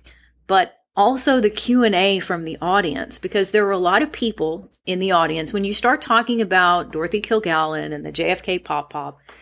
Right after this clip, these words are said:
it, it is often of interest to people who were alive at that time, even if the person was only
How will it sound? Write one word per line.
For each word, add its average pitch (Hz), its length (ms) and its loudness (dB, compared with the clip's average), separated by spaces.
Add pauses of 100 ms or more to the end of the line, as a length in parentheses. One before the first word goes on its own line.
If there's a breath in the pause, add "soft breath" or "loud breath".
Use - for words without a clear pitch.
(680 loud breath)
it, 208 380 2
it 226 160 6
is 247 200 2
often 214 360 4
of 254 160 0
interest 180 420 -4
to 180 80 -2
people 175 460 -6
who 190 280 -4
were 165 400 -4
alive 180 560 2
at 185 120 -8
that 165 200 0
time, 143 380 -10
even 247 280 4
if 247 120 0
the 208 80 -4
person 190 500 0
was 170 160 -2
only 165 640 -4